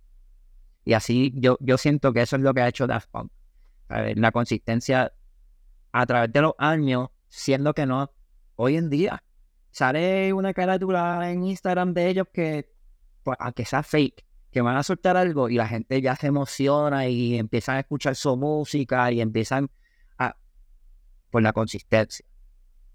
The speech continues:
Se han mantenido firmes en utilizar sus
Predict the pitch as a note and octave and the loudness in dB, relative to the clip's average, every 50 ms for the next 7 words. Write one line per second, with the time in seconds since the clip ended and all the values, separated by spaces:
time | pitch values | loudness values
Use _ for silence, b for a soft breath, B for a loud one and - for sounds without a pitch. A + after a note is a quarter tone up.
0 | - - - - - - - - - A2 A#2 A2+ A#2 A#2+ - - C#3 C3+ C#3 D3 | -20 -20 -20 -20 -20 -20 -8 0 2 2 4 4 2 0 0 2 2 4 4 4
1 | D3 D3 D3 - - D#3 E3 E3+ F3+ E3+ E3 D3+ B2+ - - A#2+ A2+ - - G#2+ | 4 2 0 0 0 0 0 2 2 2 0 0 -2 -2 -4 -4 -4 -4 -4 -4
2 | - A2+ - - A#2 B2 A#2+ - - - | -6 -4 -2 -2 -2 -2 -2 -4 -10 -12